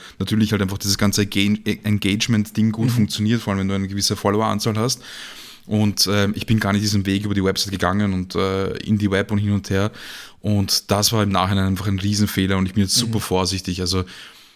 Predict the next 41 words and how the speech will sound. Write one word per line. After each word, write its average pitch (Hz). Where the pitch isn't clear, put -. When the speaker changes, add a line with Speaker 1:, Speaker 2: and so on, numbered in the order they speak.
Speaker 1:
ähm, 95
ich 104
würde 107
jetzt -
auch 101
keine 98
Videos 104
mehr 104
auf 92
YouTube 104
hochladen, 95
das 95
alles 95
irgendwie 98
versuchen, 104
nicht 104
auf 98
irgendwelchen, 95
äh, 95
Plattformen, 98
äh, 131
zu 101
publizieren, 107
sondern 98
wirklich 104
bei 110
mir, 104
so 104
gut 98
wie 101
es 95
geht. 95
Ähm, 95
ich -
stelle 107
jetzt 92
sogar 104
meine 98
Website 92
um 101
von 95